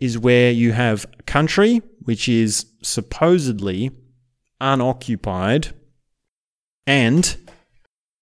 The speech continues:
we decide to turn up and build a new society.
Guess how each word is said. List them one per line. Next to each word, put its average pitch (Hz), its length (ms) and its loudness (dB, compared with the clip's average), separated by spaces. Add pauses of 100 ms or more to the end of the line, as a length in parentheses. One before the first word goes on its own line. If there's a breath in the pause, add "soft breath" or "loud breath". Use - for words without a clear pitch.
(760)
we 139 360 0
decide 131 680 0 (640)
to - 100 -12
turn 160 320 2
up - 480 -2 (300)
and 101 320 -4
build 131 440 2 (140)
a 107 80 -8
new 113 580 0
society. 107 800 -4